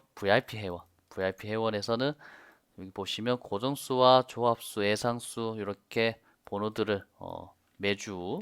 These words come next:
매주 수요일, 수요일마다 이렇게 받아볼 수가 있겠습니다. 어, 그리고 브이브이아이피가 또 따로 있고요. 브이브이아이피는, 어,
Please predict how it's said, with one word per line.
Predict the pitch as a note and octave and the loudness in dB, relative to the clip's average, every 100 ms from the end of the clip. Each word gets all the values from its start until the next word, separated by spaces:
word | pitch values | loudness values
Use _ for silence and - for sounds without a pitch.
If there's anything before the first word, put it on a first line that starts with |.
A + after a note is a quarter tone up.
| - | -10
매주 | - F#2+ G2+ | -10 -8 -8
수요일, | - - C#3+ C3+ F#2+ _ _ | -10 -6 0 0 0 _ _
수요일마다 | - - A#2+ A#2 G#2 F2+ E2+ B2+ C#3 | -14 -10 -4 -2 -2 -2 0 4 4
이렇게 | C3+ - F#2+ | 2 -2 -6
받아볼 | G2+ G2+ G2+ F#2+ | 0 0 0 -4
수가 | - E2 | -8 -8
있겠습니다. | E2 - G2+ - F2 D#2 E2+ - - - - - - - _ - | -6 -6 -6 -6 -10 -6 -6 -6 -20 -20 -20 -20 -20 -20 _ -12
어, | G#2+ G#2 G2+ - | -6 -4 -4 -6
그리고 | A#2 A2+ C3+ B2 | -6 0 -2 -2
브이브이아이피가 | - A2 A2 A#2+ B2 D3 - C3 B2 | -4 -4 0 4 6 6 0 0 0
또 | - | 0
따로 | - C3+ C#3+ C3+ - _ | 4 6 6 2 -6 _
있고요. | A#2 - A2+ G2+ - | -14 -2 0 0 -6
브이브이아이피는, | - F#2+ F#2 G#2 G2+ G#2+ - A2 A#2 C#3+ D3 D3 _ _ _ _ _ _ - _ _ - - - - _ _ | -10 -6 -6 0 0 0 -4 -6 -2 0 -2 -6 _ _ _ _ _ _ -20 _ _ -20 -20 -20 -20 _ _
어, | C3 - - | -18 -16 -18